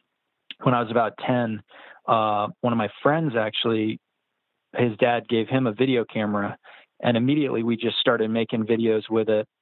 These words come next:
Um, the first thing I ever made was, like, a little thriller, like a chase movie through the woods with my friend. Um, and we, we continued making little movies with, uh, with our other friends. And, um,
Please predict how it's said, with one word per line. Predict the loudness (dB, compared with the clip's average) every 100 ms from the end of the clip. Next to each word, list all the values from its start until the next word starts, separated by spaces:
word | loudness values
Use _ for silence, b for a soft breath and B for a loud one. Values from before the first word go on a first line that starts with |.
| _ _ _ -2
Um, | 2 2 2 0 -2 -6 -8 _ _ -4
the | -2
first | 2 0 -2 -2
thing | 0 2
I | 2
ever | 0 0
made | 0 0 0
was, | 0
like, | 0 0
a |
little | 0 0 -2 -2
thriller, | 0 2 0 0
like | 0 -2
a | -2 0
chase | 0 0
movie | 0 2 0 0
through | 0
the | 0
woods | 2 2 0 -2
with | 0
my | 0 0
friend. | 0 0 -4 -8 _ B B -20 _
Um, | 2 2 4 0 -2 -6 -8 _ 0
and | 2 2 -2 -4 _ _ _ 0
we, | 2 2 -2
we | -2
continued | 0 0 2 2 2
making | 0 0 0 0
little | 0
movies | 0 0 0 0 -2
with, | 0 0 0 0
uh, | 0 0
with | 0 0
our | 2
other | 0 0
friends. | 0 2 0 0
And, | 0 -2 -4 -10 _ _ _
um, | -2 0 2 0 -2